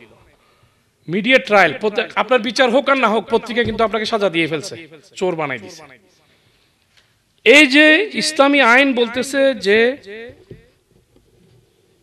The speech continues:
নিরপরাধ লোককে অপরাধ প্রমাণ হওয়ার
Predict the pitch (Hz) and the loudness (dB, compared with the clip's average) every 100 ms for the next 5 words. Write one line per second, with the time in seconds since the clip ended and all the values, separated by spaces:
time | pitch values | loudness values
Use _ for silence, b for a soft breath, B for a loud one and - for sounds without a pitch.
0 | _ 190 254 277 285 302 302 277 196 220 | _ -2 4 4 6 6 6 2 2 2
1 | 302 - 254 214 226 185 180 233 226 - | 2 -6 0 2 2 0 -2 0 -2 -4
2 | 180 180 190 180 220 226 | -6 -4 -4 -4 -4 -2